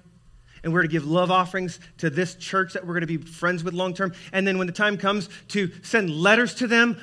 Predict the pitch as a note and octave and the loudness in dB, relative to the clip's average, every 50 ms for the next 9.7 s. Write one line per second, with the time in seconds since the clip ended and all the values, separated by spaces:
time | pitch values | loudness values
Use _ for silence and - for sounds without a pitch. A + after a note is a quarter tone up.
0 | - - G3 F3 F#3+ F#3+ E3+ A3 A#3 A#3+ G3 G3 A3+ A#3+ A#3 A#3 - - - F3+ | -6 -4 -2 -2 -2 0 2 2 2 2 2 2 0 0 -2 -2 -8 -10 -6 -6
1 | F#3+ F#3 - A3 A3+ A3+ A3 - A3 A3+ - - G3+ E3 - A#3+ A#3 G#3 F#3+ A3 | -4 -2 0 2 2 2 2 0 -2 -2 -4 -6 -6 -4 0 0 0 0 0 0
2 | A#3 G#3 - - - - - G#3+ - - A#3 A3 A3 G3+ G3 G#3 - - - - | 0 0 -2 -6 -8 -6 -6 -4 0 2 2 4 4 2 2 -2 -6 -16 -6 0
3 | G#3+ A3 C#4 D4+ D4+ C4 C#4 D4 C#4+ C#4+ C#4 C#4 A#3+ C4+ C4+ B3+ - A#3 G3 E3+ | 4 6 6 6 6 4 2 2 2 2 2 0 0 0 0 0 0 0 -2 -2
4 | - - - - - F#3 G3 A3 G#3+ F#3+ - - - A#3+ C4+ C#4+ - - C#4 C4+ | -4 -8 -10 -8 -6 -4 -4 -4 -6 -8 -8 0 4 4 4 4 4 0 -2 -2
5 | C4+ C4 A#3 G3 E3+ G#3+ G#3+ G#3+ G#3+ G3+ G#3 F3+ F3 D#3+ B2+ D#3 A3+ B3+ C#4 C#4 | 0 0 -2 -2 -2 -2 0 0 0 -2 -2 -4 -6 -4 2 4 6 8 8 8
6 | C4+ C4+ B3+ C4 - C4 B3 A3+ A3 A3 F#3+ - - - - G3 G3+ E3+ - A3 | 6 4 0 -2 -2 2 2 4 4 2 0 -4 -10 -10 -6 -4 -4 -2 2 2
7 | A3+ A3 A3 - - - - - - - - A#3+ C4 C#4+ C4+ E4 D#4 - - - | 4 2 2 0 -8 -20 -20 -18 -12 0 6 8 8 8 8 6 0 -6 -2 2
8 | C4+ C4+ C4 - C4+ B3 - - - G#3+ A#3+ C4+ D4 G#3+ A#3 B3+ B3+ B3 B3+ A#3+ | 2 2 2 2 -2 -6 -8 -8 -2 0 0 0 0 0 -2 0 2 2 0 0
9 | - - - - - - - G3+ A3 B3 C4 B3+ A#3+ | -4 -8 -16 -20 -16 -8 -4 -2 0 2 2 2 2